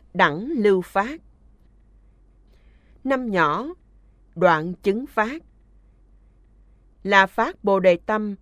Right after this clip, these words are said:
bởi sự đoạn chướng chứng chân. Trải qua các địa vị tu chứng, hễ đoạn chướng chứng chân bao nhiêu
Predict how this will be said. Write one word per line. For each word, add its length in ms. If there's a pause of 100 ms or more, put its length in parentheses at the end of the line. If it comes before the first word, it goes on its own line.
(160)
bởi 300
sự 400 (100)
đoạn 280
chướng 360 (140)
chứng 320
chân. 300 (1000)
Trải 160
qua 340
các 220
địa 180
vị 260
tu 300
chứng, 380 (520)
hễ 180
đoạn 340
chướng 400 (200)
chứng 340
chân 240
bao 160
nhiêu 400